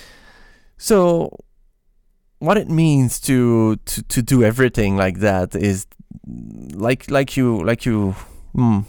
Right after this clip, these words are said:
might already guess, you know, there is a lot of things that were done, you know, in half or not done at all.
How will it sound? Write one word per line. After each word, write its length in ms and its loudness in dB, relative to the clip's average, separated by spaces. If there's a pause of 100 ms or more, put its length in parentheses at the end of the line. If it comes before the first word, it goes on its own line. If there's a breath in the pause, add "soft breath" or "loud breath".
(160 soft breath)
might 240 0
already 400 0
guess, 480 -2
you 80 0
know, 140 0
there 220 2
is 140 2
a 60 4
lot 400 2
of 220 -2
things 640 0
that 680 -4 (160)
were 320 2
done, 580 2 (920 soft breath)
you 140 2
know, 380 2 (260)
in 180 2
half 460 0
or 200 2
not 260 2
done 160 2
at 160 -2
all. 580 0